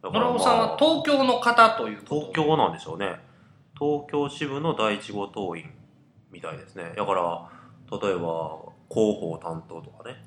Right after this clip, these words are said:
Speaker 2: あ、そういうことですか。
Speaker 1: 営業担当とかね。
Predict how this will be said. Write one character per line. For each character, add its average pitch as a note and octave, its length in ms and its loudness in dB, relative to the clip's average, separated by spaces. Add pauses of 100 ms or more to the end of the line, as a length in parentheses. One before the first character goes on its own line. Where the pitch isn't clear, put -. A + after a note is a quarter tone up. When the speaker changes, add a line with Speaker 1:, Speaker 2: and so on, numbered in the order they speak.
Speaker 2:
あ、 - 280 -4 (120)
そ D4+ 380 6
う - 20 8
い D4 100 8
う C#4+ 80 6
こ B3 120 2
と G#3 100 4
で C#3 80 2
す - 80 -6
か。 - 80 -4
Speaker 1:
営 G2 220 -2
業 F#2 160 -4
担 E2+ 300 -8
当 F2 80 -14
と - 180 -20
か - 120 -12
ね。 A2 100 -12